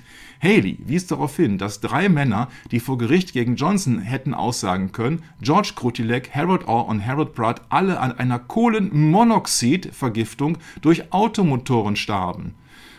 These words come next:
Also Kohlenmonoxid ist das, weswegen die Fahrzeuge in den neunzehnhundertachtziger Jahren alle Katalysatoren nachgerüstet haben,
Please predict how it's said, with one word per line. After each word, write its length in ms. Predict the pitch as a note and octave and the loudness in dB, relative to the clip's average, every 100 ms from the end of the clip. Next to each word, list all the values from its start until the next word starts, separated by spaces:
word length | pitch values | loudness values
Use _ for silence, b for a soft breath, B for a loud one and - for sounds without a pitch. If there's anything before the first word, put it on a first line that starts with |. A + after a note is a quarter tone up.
| B | B
Also 180 | C3+ | 0
Kohlenmonoxid 840 | D3+ B3 B3+ G3+ A3+ D#3+ - C#3+ - | 2 4 6 6 4 2 2 0 2
ist 200 | B2 - | -4 0
das, 280 | D#3+ G3 - | 2 2 -2
weswegen 560 | C#3 - D3 F3+ E3+ | -4 0 2 4 2
die 240 | C#3+ C#3+ C#3 | -2 -2 -2
Fahrzeuge 580 | - E3 A3 - D#3 C3+ | -2 0 0 0 -2 0
in 60 | |
den 100 | C#3 | -2
neunzehnhundertachtziger 880 | C3+ D#3+ - - - F#3+ - - F3+ | 0 -2 -2 -4 -2 -2 -2 -4 -2
Jahren 420 | D#3 D3 E3 C3 | 0 2 2 0
alle 280 | - D3+ E3 | -2 0 -2
Katalysatoren 1200 | - D3+ C#3+ C#3+ D3+ C#3 C3 F#3 A3 C#3+ A2+ A2+ | -2 -2 0 2 2 0 0 2 2 2 -2 2
nachgerüstet 800 | A#2+ A#2+ A2+ G#2+ G2+ G#2 A2+ F#2+ | 4 2 0 -6 -4 -4 -6 -4
haben, 400 | G#2 G2+ B2 A3 | 4 6 6 0